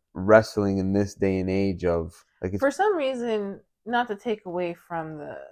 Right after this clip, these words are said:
Speaker 2: the wrestling I, I remember watching, but for some reason, I'm just seeing the, like, the more technicality and the more, um, the, the, the, the athletic part of it. There's a lot of stuff I'm seeing nowadays. I'm like, "I've never,"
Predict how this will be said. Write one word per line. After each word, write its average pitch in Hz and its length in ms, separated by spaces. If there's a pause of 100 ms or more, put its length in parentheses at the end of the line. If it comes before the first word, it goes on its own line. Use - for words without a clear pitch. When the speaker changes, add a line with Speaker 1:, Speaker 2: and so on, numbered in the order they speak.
(100)
Speaker 2:
the 185 100
wrestling 156 720
I, 143 60
I - 20
remember 151 640 (260)
watching, 170 600
but 208 180
for 214 100
some 247 200
reason, 220 600
I'm 196 160
just 196 220
seeing 185 220
the, 180 180
like, 185 240
the 175 60
more 170 260
technicality 160 840
and 165 120
the 156 60
more, 151 380
um, 151 340 (380)
the, 151 180 (140)
the, 135 240 (100)
the, 135 100 (380)
the 165 220
athletic - 560 (520)
part 240 200
of 269 140
it. 370 260 (300)
There's 175 160
a 180 40
lot 285 240
of 180 180
stuff 190 360
I'm 151 120
seeing 147 300
nowadays. 135 480
I'm 143 100
like, 156 120
"I've 165 200
never," 147 540